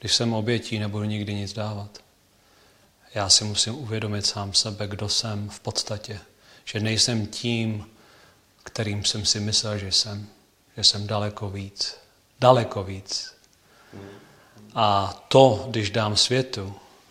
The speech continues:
tak přestanu lidi kritizovat, přestanu je obviňovat, eh, přestanu je, eh, odsuzovat, eh, a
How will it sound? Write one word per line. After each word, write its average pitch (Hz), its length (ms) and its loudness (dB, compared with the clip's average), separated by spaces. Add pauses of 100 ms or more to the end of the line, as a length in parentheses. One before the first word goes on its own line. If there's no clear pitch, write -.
(200)
tak 113 160 -10
přestanu 104 680 -2
lidi 101 240 -6
kritizovat, 104 680 -4
přestanu 104 600 -4
je 101 360 -6 (100)
obviňovat, 98 840 -6 (680)
eh, 110 120 -4 (480)
přestanu 104 880 0
je, 98 460 -4 (260)
eh, 123 40 -8 (1040)
odsuzovat, 107 920 0
eh, - 1080 -8
a 117 120 -8